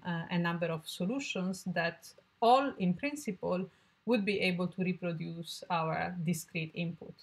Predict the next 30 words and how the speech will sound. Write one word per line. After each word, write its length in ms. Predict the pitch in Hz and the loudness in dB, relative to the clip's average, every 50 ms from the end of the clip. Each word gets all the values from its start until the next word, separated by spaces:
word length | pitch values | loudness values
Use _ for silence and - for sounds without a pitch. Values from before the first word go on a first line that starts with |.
| - _ - | -20 _ -2
Let's 220 | 202 208 202 - | -2 0 0 2
not 260 | - 208 196 185 - - | 0 0 0 -2 -4 -6
forget 320 | 180 175 170 180 180 180 | -6 -2 0 -2 -2 -2
that 120 | 180 165 | -2 -2
our 200 | 160 160 160 160 | -2 0 -2 -2
input 320 | 175 190 196 185 - 180 170 - | -2 -2 -2 -2 -2 -6 -6 -6
is 160 | 180 165 - | -8 -6 -4
not 260 | 175 165 160 160 - | -4 -4 -4 -6 -6
just 200 | - 165 156 - | -6 -6 -6 -6
discrete, 380 | - 160 - - - 277 277 - | -8 -10 -8 -2 -2 -2 -2 0
but 140 | - 175 - | -4 -6 -4
also 380 | - 175 175 165 - - 175 | -2 -4 -4 -4 -4 -4 -4
noisy. 500 | 165 160 160 160 165 165 165 - 170 - | -2 -2 -2 -4 -4 -4 -6 -8 -8 -10
It 140 | - 160 - | -10 -10 -8
comes 280 | - 160 170 160 156 - | -6 -4 -4 -4 -6 -8
with 140 | 165 160 165 | -10 -10 -8
errors 480 | 165 170 - 180 170 165 - - - - | -8 -8 -6 -8 -8 -10 -10 -12 -14 -12
because, 460 | 185 185 - - - - - - - - | -14 -12 -10 -12 -12 -12 -14 -16 -14 -12
uh, 180 | - - - - - - | -10 -10 -10 -10 -14 -14
of 160 | - - - - - - - - | -12 -12 -12 -12 -16 -18 -10 -4
how 180 | 196 190 180 | -2 -2 0
we 340 | 180 170 185 165 165 175 - _ _ _ _ _ _ _ _ - | -2 -2 -4 -6 -6 -8 -8 _ _ _ _ _ _ _ _ -4
obtain 460 | 101 - - - - - - 82 - | -4 -4 -2 -2 -2 -2 -2 -2 -4
the 80 | - - | -6 -6
results 500 | 180 - - - - - 180 - - - | -6 -8 -8 -8 -8 -8 -8 -10 -10 -10
in 100 | 196 180 | -8 -6
a 20 | |
Monte 280 | 180 175 180 180 175 - | -6 -6 -6 -6 -8 -10
Carlo 280 | - - - - - | -10 -10 -10 -10 -10
simulation. 720 | - - - - - - - - - - - - - - | -12 -12 -10 -10 -10 -10 -12 -12 -14 -16 -16 -14 -14 -16